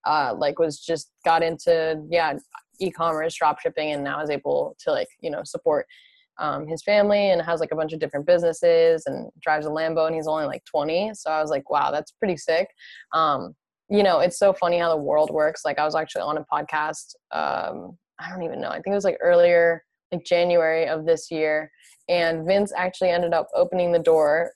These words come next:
for this, like, mastermind that, like, I was gonna go interview one of the guys that was speaking there. So I was like, "This is so funny." And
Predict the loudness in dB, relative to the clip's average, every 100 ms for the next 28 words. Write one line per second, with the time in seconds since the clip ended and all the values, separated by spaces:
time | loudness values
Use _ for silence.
0 | 0 2 2 0 -2 0 -2 -2 -2 -2
1 | -2 -4 -6 -8 _ -20 _ 0 0 0
2 | -2 -4 -4 -2 0 0 0 0 4 4
3 | 4 2 0 0 0 0 0 -2 -4 -4
4 | -4 -2 -4 -4 -10 -16 -20 -2 2 4
5 | 2 0 -2 -2 -2 -2 -2 -4 -2 -6
6 | -4 0 2 2